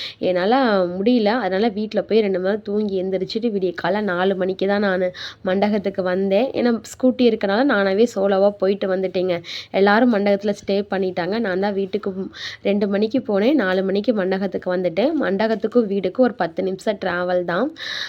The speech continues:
ஆ, வந்துட்டு எல்லாரும் ஒரு பக்கம் ரெடி பண்ணிட்டு இருந்தாங்க. அப்புறம் நம்ம களத்துல இறங்கிரணுங்கிறனால நானும் களத்துல இறங்கி காலைல டிஃபன் வேலையெல்லாம் கரெக்டா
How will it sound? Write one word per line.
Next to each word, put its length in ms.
ஆ, 80
வந்துட்டு 600
எல்லாரும் 340
ஒரு 120
பக்கம் 300
ரெடி 220
பண்ணிட்டு 400
இருந்தாங்க. 260
அப்புறம் 360
நம்ம 240
களத்துல 400
இறங்கிரணுங்கிறனால 960
நானும் 300
களத்துல 360
இறங்கி 400
காலைல 280
டிஃபன் 360
வேலையெல்லாம் 460
கரெக்டா 340